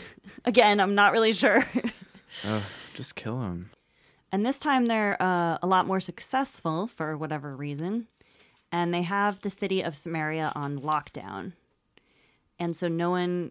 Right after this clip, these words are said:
Speaker 1: can go in or out of Samaria, and they can't get any food in. And so they're having, they're all starving. And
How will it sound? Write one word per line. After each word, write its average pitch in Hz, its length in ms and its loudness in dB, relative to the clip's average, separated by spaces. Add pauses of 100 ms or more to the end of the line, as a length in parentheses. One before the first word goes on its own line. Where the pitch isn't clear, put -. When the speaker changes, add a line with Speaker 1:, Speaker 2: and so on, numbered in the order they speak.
Speaker 1:
can 156 460 -6 (580)
go 170 160 -2
in 160 120 -4
or 160 80 -4
out 180 180 4
of 175 100 -6
Samaria, 170 680 -2 (180)
and 160 140 -4
they 156 60 -6
can't 208 220 -8
get 220 140 -2
any 185 160 0
food 151 420 -6
in. 85 320 -12 (640)
And 156 200 -6
so 143 500 -2
they're 143 100 -8
having, 156 600 -4
they're - 140 -6
all 202 200 2
starving. - 680 -6 (880)
And 160 240 -4